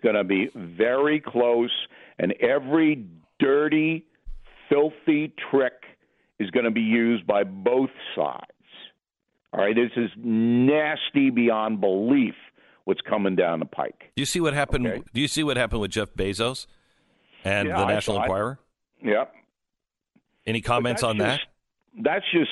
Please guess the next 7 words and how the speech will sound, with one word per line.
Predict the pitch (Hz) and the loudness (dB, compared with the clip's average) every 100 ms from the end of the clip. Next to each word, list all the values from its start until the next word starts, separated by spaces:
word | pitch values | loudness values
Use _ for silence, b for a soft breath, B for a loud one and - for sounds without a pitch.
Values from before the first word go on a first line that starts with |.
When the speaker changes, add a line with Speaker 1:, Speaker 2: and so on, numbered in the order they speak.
| - | 0
Speaker 1:
salacious. | 120 113 110 113 113 - - - - - B B B - | 2 4 4 2 0 -2 -4 -6 -10 -12 B B B -2
That | 131 | 0
doesn't | 175 147 135 | 2 4 4
have | 127 117 | 4 2
any | 123 123 120 113 | 2 2 2 0
political | 92 - 101 117 117 113 104 | -2 -4 2 4 2 2 0
meaning | 101 107 104 107 98 110 | 2 0 2 0 0 -2